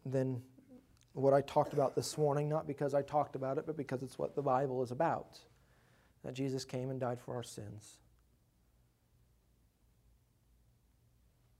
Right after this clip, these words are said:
Is there any in here this morning that say, "Hey, Brother Josh, I do not know for sure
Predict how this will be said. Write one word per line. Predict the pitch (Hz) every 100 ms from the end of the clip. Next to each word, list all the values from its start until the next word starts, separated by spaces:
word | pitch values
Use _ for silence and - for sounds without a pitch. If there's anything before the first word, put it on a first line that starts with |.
| _ _ _
Is | 147
there | 196
any | 185
in | 170 160
here | 151
this | 156 147 -
morning | 139 135 139
that | 135
say, | - 135 131 135 131 - - _ _ _ _ _ -
"Hey, |
Brother | 165 143 135
Josh, | 139 143 131 -
I | 110 185 170 139 -
do | 175
not | 165 147 -
know | 135 135
for | 135 139
sure | - 120 113 120 113